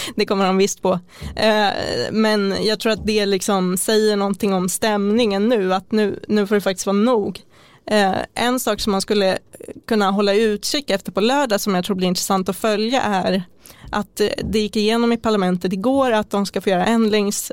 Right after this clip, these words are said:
eh, lägga ändringsförslag till avtalet, vilket betyder att Labour-ledamöter till exempel antagligen kommer lägga ett ändringsförslag på att om det här avtalet går igenom så ska vi ha en ny folkomröstning om det här avtalet. Det tycker jag vore en intressant lösning.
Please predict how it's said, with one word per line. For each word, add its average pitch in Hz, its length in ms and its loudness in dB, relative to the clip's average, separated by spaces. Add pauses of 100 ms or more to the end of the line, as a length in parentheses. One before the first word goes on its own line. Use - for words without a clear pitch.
eh, - 280 -4
lägga 214 240 0
ändringsförslag 220 880 -2
till - 260 -2
avtalet, 190 800 -2 (320)
vilket 208 260 -2
betyder 208 400 0
att 190 160 -2
Labour-ledamöter 214 800 0
till 202 140 -2
exempel 190 440 0
antagligen 180 420 0
kommer 196 180 0
lägga 190 480 0 (460)
ett 214 320 -2
ändringsförslag 190 1000 -2 (440)
på 220 100 2
att 208 260 -2
om 233 220 2
det 220 60 2
här 202 80 2 (120)
avtalet 185 380 -2
går 196 120 0
igenom 214 420 0
så - 120 -12
ska 214 100 -2
vi 196 80 0
ha 175 60 0
en 175 80 -2
ny 180 120 0
folkomröstning 226 760 -2
om 185 280 0
det 185 80 -2
här 180 160 0
avtalet. 240 640 0 (480)
Det 302 200 0
tycker 233 220 -4
jag 196 100 0
vore 196 140 2
en 196 80 0
intressant 190 420 0
lösning. 208 580 0